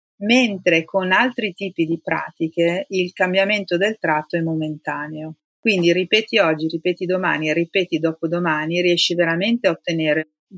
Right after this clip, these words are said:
alla fine cosa sono? Sono cambiamenti nelle, delle reti neurali, no? Per cui l'input da un certo tipo,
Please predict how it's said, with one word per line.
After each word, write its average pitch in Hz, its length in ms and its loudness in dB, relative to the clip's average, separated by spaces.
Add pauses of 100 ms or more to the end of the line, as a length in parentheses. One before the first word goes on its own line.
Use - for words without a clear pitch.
(100)
alla 180 160 2
fine 294 260 -4
cosa 160 220 -2
sono? 156 260 -4
Sono - 180 -6
cambiamenti 190 640 0
nelle, 160 320 2
delle 160 260 2
reti 165 280 -2
neurali, 156 580 -2
no? 165 300 -2
Per 160 180 -2
cui 156 300 2
l'input 175 760 0 (180)
da 175 220 0
un 175 80 -2
certo 180 320 -2
tipo, 165 480 -2